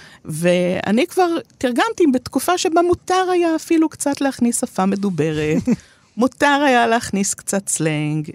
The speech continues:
Speaker 1: אה, אפילו לא רק בדיאלוגים.
Speaker 2: <laughs>
Speaker 1: יש לנו לא רק סלנג, אלא סלנג מיושן. אנחנו יכולים אפילו להבחין בין זקנים שמדברים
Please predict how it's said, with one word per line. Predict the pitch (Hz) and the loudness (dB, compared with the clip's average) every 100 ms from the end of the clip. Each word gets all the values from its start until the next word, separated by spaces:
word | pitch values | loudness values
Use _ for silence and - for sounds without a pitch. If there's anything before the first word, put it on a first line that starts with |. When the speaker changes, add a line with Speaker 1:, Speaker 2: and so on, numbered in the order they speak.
| - | -10
Speaker 1:
אה, | 165 165 165 156 160 - | -8 -6 -4 -6 -6 -8
אפילו | - 254 | -4 0
לא | 277 | 2
רק | 233 277 277 | 2 0 0
בדיאלוגים. | 247 240 226 185 160 160 160 160 165 175 226 - - | -4 0 0 0 0 -2 -4 -4 -4 -4 -4 -6 -12
Speaker 2:
<laughs> | - - - - - | -20 -20 -20 -8 -2
Speaker 1:
יש | 208 226 | 0 2
לנו | 214 208 | 2 4
לא | 214 285 285 233 | 4 4 4 4
רק | 262 254 - - | 0 -2 -12 -8
סלנג, | - - 262 330 392 254 - | -6 -2 2 4 4 2 2
אלא | 226 220 | 0 0
סלנג | 202 233 269 294 | 0 0 2 4
מיושן. | 269 277 - 359 381 247 185 _ - - - | 4 2 2 2 4 2 0 _ -20 -16 -6
אנחנו | 226 220 240 | -4 -2 0
יכולים | 226 - 247 269 | -2 0 0 2
אפילו | 269 - 277 | 0 0 0
להבחין | 269 254 - 277 247 233 | 2 0 0 0 2 2
בין | 226 226 226 | 2 2 0
זקנים | 214 - - 269 392 392 311 - - - - - | 0 0 0 0 2 2 2 -2 -20 -20 -20 -12
שמדברים | - 247 214 202 196 226 220 202 | -2 0 2 2 2 2 2 0